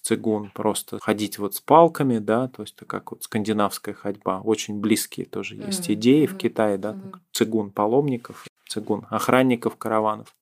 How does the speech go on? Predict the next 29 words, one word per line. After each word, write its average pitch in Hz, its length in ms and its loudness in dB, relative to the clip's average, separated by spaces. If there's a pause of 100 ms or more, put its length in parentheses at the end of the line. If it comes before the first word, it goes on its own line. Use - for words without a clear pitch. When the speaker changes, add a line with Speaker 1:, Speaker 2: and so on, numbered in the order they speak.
Speaker 1:
Вот, 104 340 -2
то 110 80 -2
есть - 240 -6
есть 135 280 10
много 135 360 10
систем, 165 460 2
как - 320 2 (160)
быстро 123 720 6
и 117 160 2
эффективно 120 600 6
обучить - 640 0
этому. 104 560 -10
Ну, 143 300 10
а 117 100 4
дальше 123 360 4
уже 117 240 2
можно 110 680 -2
делать 104 420 4
еще - 240 -6
парные 165 400 6
упражнения, 127 800 0
то 110 80 -6
есть - 160 -8
вот 107 120 -4
это 110 160 -8
качество 113 760 0 (160)
контакта 165 680 2 (680)
тоже 127 320 8
очень, 113 440 4